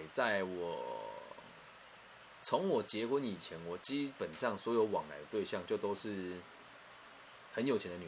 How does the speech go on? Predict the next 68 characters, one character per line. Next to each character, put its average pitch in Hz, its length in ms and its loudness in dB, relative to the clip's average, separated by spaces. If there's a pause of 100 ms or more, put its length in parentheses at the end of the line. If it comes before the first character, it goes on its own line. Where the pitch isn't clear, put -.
孩 78 120 -6
子。 82 120 -6 (380)
对， 92 200 -4
那 131 160 2
可 127 140 0
能 139 120 2
那 214 80 0
个 214 120 2
年 123 240 0
代 143 200 4
的 104 140 4
时 95 260 -2
候， 107 120 0
那 143 140 2
个 165 120 6
年 110 200 0
纪， 131 220 -2 (580)
多 214 220 12
数 208 180 4
他 170 140 4
们 139 180 2
都 131 80 6
是 139 140 6
爸 131 220 6
爸 95 160 4
妈 98 180 2
妈 98 340 2 (840)
环 101 180 2
境 113 160 -2
还 90 120 0
不 87 100 -6
错， - 240 -2
然 123 140 4
后 180 40 8
有 135 220 8
一 147 40 8
些 156 180 4
是 156 100 2
自 151 140 2
己 98 180 -2
环 92 220 -2
境 104 340 -2 (260)
很 92 180 -2
不 85 140 -8
错 113 240 2
的 80 260 -2 (140)
状 98 200 2
况 98 180 0
之 95 140 -6
下 95 100 0
和 92 160 -4
他 98 80 -2
们 87 60 -6 (100)
交 76 220 -4
往。 - 180 -4 (560)
你 156 100 4
问 247 80 10
我 247 120 12
这 240 80 12
个 - 0 -
问 254 80 12
题 214 40 12
的 196 40 10
时 226 80 12
候， 233 40 12
我 190 80 10
觉 190 80 8
得 196 160 8